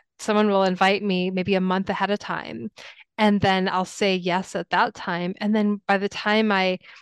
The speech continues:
actually, the show is coming up, I will, I'll, you know, I won't feel like that is a full body yes. Like, I'll feel really tired or I'll feel something is going on that it says,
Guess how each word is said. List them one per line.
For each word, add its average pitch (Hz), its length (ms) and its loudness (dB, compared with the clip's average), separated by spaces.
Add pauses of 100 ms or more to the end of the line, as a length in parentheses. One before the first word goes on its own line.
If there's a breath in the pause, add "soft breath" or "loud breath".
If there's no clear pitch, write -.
(300 loud breath)
actually, 202 340 0
the 185 120 -2
show 208 420 4
is 190 180 0
coming 190 440 -2
up, 196 340 -2 (500 loud breath)
I 196 160 2
will, 180 720 0 (280)
I'll, 196 200 -6 (340)
you 202 120 -2
know, 180 100 -2
I 180 80 0
won't 208 280 -4
feel 262 840 0
like 226 240 2 (280)
that 220 240 4
is 254 200 0
a - 20 -8
full 240 240 0
body 247 260 2
yes. 240 440 -2
Like, 196 160 -4
I'll 196 120 0
feel 196 200 -4
really 180 240 -6
tired 247 680 2
or 190 140 2
I'll 190 160 2
feel 185 540 0
something 202 640 0
is 185 280 -4 (180)
going 196 300 0
on 190 220 -2
that 180 160 0
it - 180 -10
says, 190 500 -4